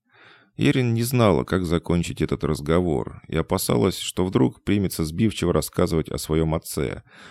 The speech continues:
о сестренке, которая прожила на свете всего два дня. Да и кто знает, что еще она обрушит на Джордана. Встав с кровати, она подошла к двери. «Может быть, лучше подождать в своей комнате?»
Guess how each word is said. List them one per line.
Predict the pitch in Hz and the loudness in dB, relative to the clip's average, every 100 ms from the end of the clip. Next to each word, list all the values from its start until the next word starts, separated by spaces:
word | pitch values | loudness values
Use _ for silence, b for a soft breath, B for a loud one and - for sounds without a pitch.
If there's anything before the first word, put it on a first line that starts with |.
| B | B
о | - | -4
сестренке, | - 113 - 123 110 80 - - - - | -2 -2 -4 2 2 2 -2 -10 -12 -6
которая | 82 101 92 82 | -2 2 0 0
прожила | 85 78 82 85 | -2 0 2 2
на | 78 | 0
свете | - 95 95 - | -2 -2 -2 -4
всего | - - 76 73 | -8 -6 -4 -2
два | 73 71 | -2 -2
дня. | 69 62 50 - _ b b b - | -4 -8 -8 -12 _ b b b 0
Да | 101 | 2
и | 135 | 2
кто | - - 98 | 0 2 2
знает, | 73 110 107 85 80 | 2 2 2 2 -2
что | - - 101 | -12 0 2
еще | 87 - 110 87 | 2 0 2 2
она | 78 85 | 2 0
обрушит | 76 80 - 76 | 2 0 0 -4
на | 73 76 | -2 -2
Джордана. | 107 82 60 60 50 50 - - _ b b b b | 0 0 0 -4 -8 -10 -14 -20 _ b b b b
Встав | - - 104 95 | -16 -6 -2 -2
с | - | -2
кровати, | - 92 117 117 104 95 - | 0 2 4 2 2 -2 -2
она | 80 98 | -2 -2
подошла | - 82 73 - 73 | 0 -2 -2 -2 -6
к | - | -4
двери. | 71 58 50 - - _ b b b b - | -4 -4 -6 -12 -16 _ b b b b -2
«Может | 127 127 120 | 0 0 2
быть, | 123 - | 0 2
лучше | 120 - 98 | 0 0 0
подождать | 95 98 95 101 - | 4 4 6 2 0
в | |
своей | - 95 101 | -2 2 2
комнате?» | - 135 98 - - 50 | 2 2 2 -2 -6 -12